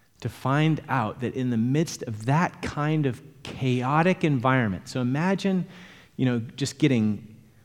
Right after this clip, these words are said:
completely overrun by this big bully army,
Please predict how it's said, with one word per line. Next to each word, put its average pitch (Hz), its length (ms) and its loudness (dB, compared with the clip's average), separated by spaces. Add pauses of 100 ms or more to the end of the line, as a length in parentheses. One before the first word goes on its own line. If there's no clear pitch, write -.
(260)
completely 247 880 2
overrun 135 840 4
by 117 200 0
this 113 220 0 (1000)
big 160 340 4
bully 147 400 6
army, 120 500 -2